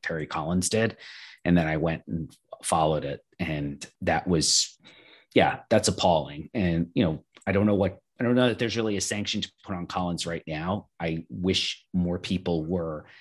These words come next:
would stop sharing that video kind of uncritically. And we even saw Bill Madden, the strike breaker, decide to weigh in on this. And of course he was defending Terry Collins,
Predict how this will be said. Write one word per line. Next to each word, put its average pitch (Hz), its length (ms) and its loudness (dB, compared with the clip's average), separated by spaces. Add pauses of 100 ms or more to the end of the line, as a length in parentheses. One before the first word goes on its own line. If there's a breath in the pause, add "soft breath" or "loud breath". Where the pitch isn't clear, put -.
(540 loud breath)
would 95 240 0
stop - 300 4
sharing 107 500 4
that 92 240 -4 (120)
video 90 320 -2
kind 80 200 -6
of - 120 -14
uncritically. 82 840 -6 (180)
And 87 240 -2
we 101 100 -2
even 90 140 0
saw 85 140 -2
Bill 80 200 -2
Madden, 78 640 -4 (240)
the - 60 -6
strike - 320 -2
breaker, 73 500 -8 (180)
decide 80 360 -2
to 90 80 -2
weigh 76 320 -2
in 73 240 -10 (120)
on 78 220 -4
this. 73 220 -2
And 82 80 -4
of - 80 -18
course 90 400 0
he 80 140 0
was 73 160 -4
defending 71 560 -6 (280)
Terry 73 240 -2
Collins, 73 600 -8